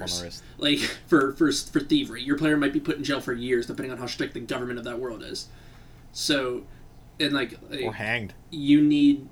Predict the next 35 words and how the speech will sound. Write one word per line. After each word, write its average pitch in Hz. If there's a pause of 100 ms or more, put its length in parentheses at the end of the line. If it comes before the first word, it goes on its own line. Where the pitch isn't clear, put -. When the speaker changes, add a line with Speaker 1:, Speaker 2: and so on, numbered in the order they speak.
Speaker 2:
to 143
understand 131
that 123
the 131
D 131
M 123
is 131
not 127
going 131
to 123
warn 127
you 117
when 120
you're 120
about 117
to 117
make 123
a 143
bad 117
decision. 120
They're 147
not 135
gonna 135
babysit 123
you. 139
They're 135
not 123
gonna 143
hold 143
your -
hand. 127
That's -
not 143
their 123
job. 117